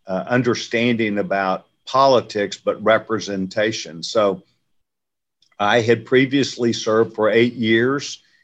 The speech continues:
in, uh, about forty percent of the district. Uh, each month I was in for eight years, was in every single one of those counties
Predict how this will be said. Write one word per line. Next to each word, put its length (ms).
in, 400
uh, 280
about 460
forty 380
percent 640
of 160
the 80
district. 720
Uh, 360
each 580
month 320
I 120
was 240
in 540
for 160
eight 260
years, 460
was 240
in 300
every 460
single 600
one 500
of 180
those 260
counties 720